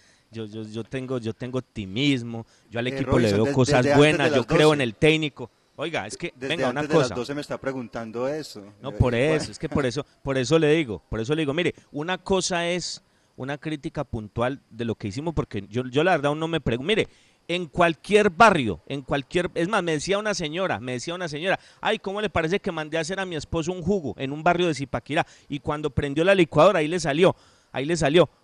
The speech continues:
Speaker 1: "Jugo de mora, atención, al Once Caldas lo están atacando por derecha y le hacen lo que quieren por ahí".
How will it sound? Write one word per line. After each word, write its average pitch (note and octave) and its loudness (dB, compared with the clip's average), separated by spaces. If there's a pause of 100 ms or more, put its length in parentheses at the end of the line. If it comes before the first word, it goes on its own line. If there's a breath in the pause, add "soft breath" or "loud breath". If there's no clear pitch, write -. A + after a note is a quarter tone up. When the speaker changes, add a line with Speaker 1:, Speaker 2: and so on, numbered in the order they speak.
(180)
Speaker 1:
"Jugo A3+ 8
de G#3 6
mora, G#3+ 6
atención, F3 2
al D#3 4
Once G3 2
Caldas G3 2
lo F3 0
están E3 -2
atacando E3+ -2
por D#3 0
derecha D#3+ 2
y D#3+ -4
le E3 2
hacen E3+ 0
lo D#3+ 4
que C3 -4
quieren D3+ -2
por C3 -10
ahí". A2 -6